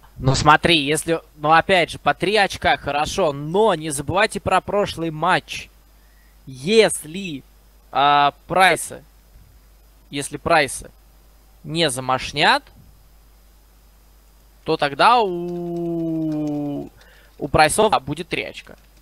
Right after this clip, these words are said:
Так, даже нет, если Прайсы не замашнят, у U S G будет три очка. А, Five Elements, если в случае победы, да, у них тоже будет три очка, но они проиграли по личкам.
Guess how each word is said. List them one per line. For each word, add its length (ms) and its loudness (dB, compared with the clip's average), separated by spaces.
Так, 160 0
даже 160 4
нет, 200 -2
если 260 0
Прайсы 360 2
не 140 -4
замашнят, 460 -2
у 20 0
U 160 -2
S 80 -10
G 100 0
будет 300 -6
три 200 -2
очка. 460 0
А, 640 2
Five 300 0
Elements, 680 -4
если 240 -6
в 80 -12
случае 240 -8
победы, 320 0
да, 140 4
у 20 -6
них 140 -8
тоже 240 0
будет 180 -8
три 140 -2
очка, 380 -2
но 120 -4
они 180 0
проиграли 480 -2
по 180 0
личкам. 540 -6